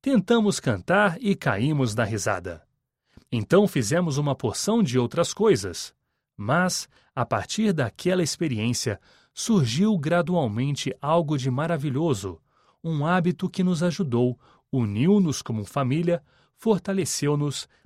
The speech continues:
e fez crescer em nosso coração a convicção do valor da noite familiar. Sou grato por nós, como igreja, termos como parte básica de nosso programa uma noite familiar semanal.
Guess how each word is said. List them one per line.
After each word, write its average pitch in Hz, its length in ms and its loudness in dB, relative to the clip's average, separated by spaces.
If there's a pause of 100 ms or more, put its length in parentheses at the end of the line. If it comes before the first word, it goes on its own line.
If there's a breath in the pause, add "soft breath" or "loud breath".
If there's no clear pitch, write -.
(140)
e 107 100 -2
fez - 360 0
crescer 170 480 0
em 151 100 -2
nosso 156 420 -2
coração 147 640 -2 (280 soft breath)
a 131 120 -4
convicção 180 880 -2
do 151 100 -2
valor 117 540 -2
da 156 180 -4
noite 110 380 -4
familiar. 101 640 -6 (1200)
Sou 185 320 0
grato 135 480 2
por 131 280 0
nós, 139 420 0
como 123 220 -2
igreja, 107 580 0 (320 soft breath)
termos 196 380 2
como 160 260 0
parte 147 460 0
básica 120 580 0
de 98 140 -10
nosso 139 360 -4
programa 127 600 0 (260 loud breath)
uma 143 220 2
noite 139 440 0
familiar 151 600 0
semanal. 120 720 -4